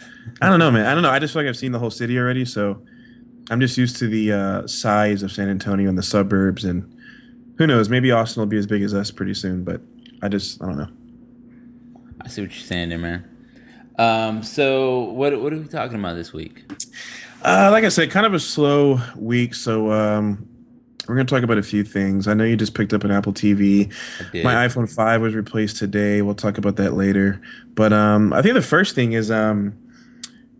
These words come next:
Speaker 1: we have a Microsoft store opening this weekend directly across from the Apple store at, uh, La Cantera in San Antonio.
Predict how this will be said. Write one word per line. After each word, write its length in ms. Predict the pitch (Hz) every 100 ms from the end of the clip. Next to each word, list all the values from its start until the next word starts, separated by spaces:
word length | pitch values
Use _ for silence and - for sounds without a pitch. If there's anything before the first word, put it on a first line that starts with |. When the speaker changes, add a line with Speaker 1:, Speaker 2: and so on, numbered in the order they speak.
| - - - 101
Speaker 1:
we 120 | 165
have 80 | 180
a 40 |
Microsoft 540 | 123 160 143 123 107
store 400 | 101 - 110 107
opening 600 | 113 110 113 110 107 107
this 200 | 101 117
weekend 640 | 104 110 120 110 98 95 - - - -
directly 480 | 120 110 123 127 127
across 400 | 107 117 113 -
from 100 | 101
the 80 |
Apple 240 | 101 104 107
store 480 | - 104 98 92 95 - - -
at, 180 | - 101
uh, 220 | 98 95
La 160 | 95 104
Cantera 500 | 107 101 117 110 101
in 100 | 98
San 220 | 95 98
Antonio. 640 | 95 - 95 90 - -